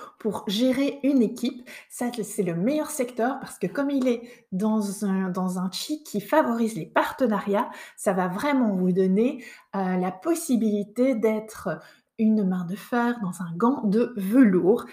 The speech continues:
C'est le secteur parfait pour ça. L'autre secteur que moi j'aime beaucoup,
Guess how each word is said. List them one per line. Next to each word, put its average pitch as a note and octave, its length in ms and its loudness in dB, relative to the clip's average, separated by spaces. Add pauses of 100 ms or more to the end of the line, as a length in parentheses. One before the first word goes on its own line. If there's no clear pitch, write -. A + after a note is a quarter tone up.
(120)
C'est B3 320 -2
le F3 120 -6
secteur F#3+ 520 -8 (320)
parfait G3+ 400 -4
pour F#3 300 -6
ça. - 140 -12 (880)
L'autre E4 400 6
secteur A#3+ 680 2
que G3+ 80 0
moi A3 180 4
j'aime F#3 320 2
beaucoup, D#4+ 460 0